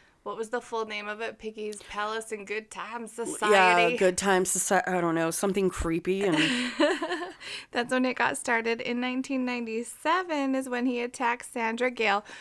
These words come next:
Speaker 1: who in the documentaries has a different name. So I'm wondering if one was a street name, one's a real name. I'm not really sure. Or if it was changed for her protection in the book.
Speaker 2: Potentially.
Speaker 1: 'Cause in the documentary, it's a completely different name.
Speaker 2: Oh, I'm sure that it was then.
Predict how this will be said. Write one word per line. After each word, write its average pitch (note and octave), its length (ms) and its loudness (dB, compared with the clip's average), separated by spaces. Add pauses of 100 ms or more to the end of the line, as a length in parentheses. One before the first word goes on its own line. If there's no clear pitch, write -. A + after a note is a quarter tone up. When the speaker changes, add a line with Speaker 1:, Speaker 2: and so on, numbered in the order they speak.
(120)
Speaker 1:
who F#4+ 440 4
in D4+ 200 2
the C#4 100 0
documentaries A#3+ 960 -2
has G#3+ 240 -2
a A3 60 -2
different C#4+ 420 -6
name. G3 260 -6
So G3 240 -4
I'm F#3+ 160 -4
wondering A3+ 380 -8
if A3 100 -14
one G3+ 220 -8
was G3+ 160 -10
a G3 80 -10
street G#3 340 -10
name, G3 240 -10
one's F#3 240 -10
a F#3 60 -10
real F#3 260 -8
name. F#3+ 320 -10 (640)
I'm G3 200 -12
not G3 240 -8
really G3 200 -8
sure. F#3+ 320 -4
Or G3 140 -2
if G3+ 180 -4
it G3+ 140 -6
was F#3+ 160 -6
changed G3 420 -12
for G3 120 -8
her G3 120 -8
protection F#3 560 -12
in A3 120 -12
the F#3 80 -10
book. F#3 400 -10 (240)
Speaker 2:
Potentially. F3 500 4 (160)
Speaker 1:
'Cause A#3 180 -6
in B3 140 -4
the A3+ 140 -6
documentary, G3 580 -4
it's F#3 140 -8
a - 40 -10
completely F#3 680 -10
different - 320 -14
name. - 200 -16 (140)
Speaker 2:
Oh, F3+ 60 0
I'm D#3+ 160 2
sure D3 180 -2
that D3 100 0
it C#3+ 80 -2
was D3 220 -2
then. D3+ 240 -4